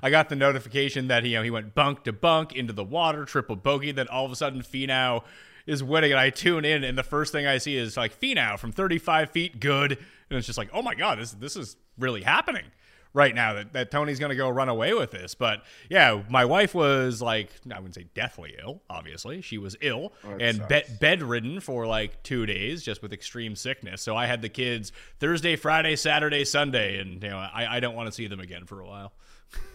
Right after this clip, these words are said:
Speaker 2: My wife was away at a spa that I guess she earned, clearly, with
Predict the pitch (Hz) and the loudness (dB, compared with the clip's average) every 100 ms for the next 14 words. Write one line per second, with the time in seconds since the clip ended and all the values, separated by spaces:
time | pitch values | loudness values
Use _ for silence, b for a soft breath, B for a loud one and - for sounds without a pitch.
0 | B B B B _ _ _ 143 151 190 | B B B B _ _ _ 0 4 6
1 | 208 208 180 180 185 147 175 160 185 214 | 8 6 4 4 4 4 0 6 6 6
2 | 175 147 143 143 139 - - 180 214 139 | 4 6 6 4 -2 -4 2 6 6 6
3 | 123 131 135 135 135 131 151 147 - - | 4 2 2 2 0 2 2 2 -2 -4
4 | - 151 139 127 123 _ - 160 208 135 | -4 -4 -4 -6 -8 _ 0 4 6 4
5 | 107 90 - 139 127 120 127 156 160 127 | 2 -10 -14 -6 -4 -2 -2 -2 -2 0
6 | 123 - | 0 0